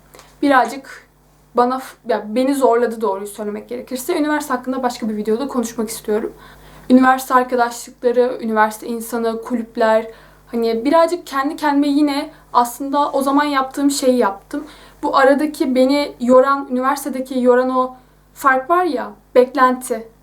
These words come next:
beklenti farkı. Onu kulüplerle, arkadaşlıklarla, daha fazla insan görerek, daha fazla gezerek, işte tek başına sinemaya girerek, tiyatroya giderek, daha fazla kitap okuyarak, işte şu an mesela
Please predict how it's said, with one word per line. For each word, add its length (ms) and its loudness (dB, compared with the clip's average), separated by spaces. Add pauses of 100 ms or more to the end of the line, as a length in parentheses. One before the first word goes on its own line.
(120)
beklenti 460 0
farkı. 580 -8 (340)
Onu 400 4
kulüplerle, 800 0
arkadaşlıklarla, 1000 0
daha 160 2
fazla 260 -4
insan 380 -6
görerek, 440 -10 (260)
daha 160 4
fazla 320 0
gezerek, 480 -6 (340)
işte 220 -4
tek 220 -4
başına 260 -2
sinemaya 380 2
girerek, 340 2
tiyatroya 500 0
giderek, 460 2
daha 140 4
fazla 300 -2
kitap 240 -10
okuyarak, 520 0 (240)
işte 460 -2 (260)
şu 180 -2
an 120 2
mesela 640 2